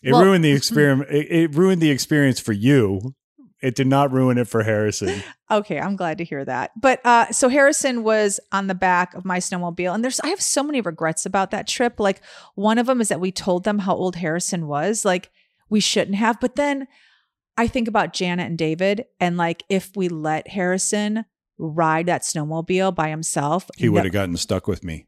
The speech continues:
Speaker 1: No, not just that, but what if something happened? Like, and he wasn't, and I had lied about his age. I mean, even though he would have had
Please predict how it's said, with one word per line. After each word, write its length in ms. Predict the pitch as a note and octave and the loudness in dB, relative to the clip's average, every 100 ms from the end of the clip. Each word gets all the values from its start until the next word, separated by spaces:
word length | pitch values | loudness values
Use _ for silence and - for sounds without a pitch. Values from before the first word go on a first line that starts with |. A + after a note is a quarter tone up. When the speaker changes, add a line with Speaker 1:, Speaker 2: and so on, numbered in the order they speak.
| _ _ _ _ _ - | _ _ _ _ _ -6
Speaker 1:
No, 280 | G3+ A3+ F3+ | -2 0 0
not 200 | F3 F3+ | -2 -4
just 220 | F3 - | -6 -2
that, 220 | F#3 D3 | -2 -2
but 100 | E3 | -4
what 200 | E3 F#3+ | -2 -2
if 100 | F3+ | -2
something 380 | - F3+ E3 C#3+ | -4 -6 -6 -10
happened? 580 | D3+ E3+ D3 - - - | -8 -6 -6 -8 -16 -6
Like, 220 | G3 F#3 - | -2 -2 -2
and 120 | F3 | -8
he 240 | - G3 F3 | -6 -6 -2
wasn't, 340 | F3 E3 D#3+ - | -2 -4 -8 -6
and 100 | F3 | -4
I 60 | |
had 180 | D#3+ E3 | -2 -4
lied 220 | D#3 D3+ | -4 -4
about 220 | D3+ C#3+ D#3 | -2 -4 -4
his 180 | D3+ - | -4 -6
age. 240 | C#3+ - | -6 -4
I 40 | |
mean, 180 | F3+ F3+ - - | -4 -4 -8 -4
even 320 | A3+ A3 A#3 | -2 0 2
though 420 | G#3+ F#3+ F3+ F#3 - - _ | 2 4 4 0 -4 -20 _
he 160 | - G3+ | -2 0
would 100 | F#3+ | 0
have 80 | |
had 240 | F#3 F3 | 0 -2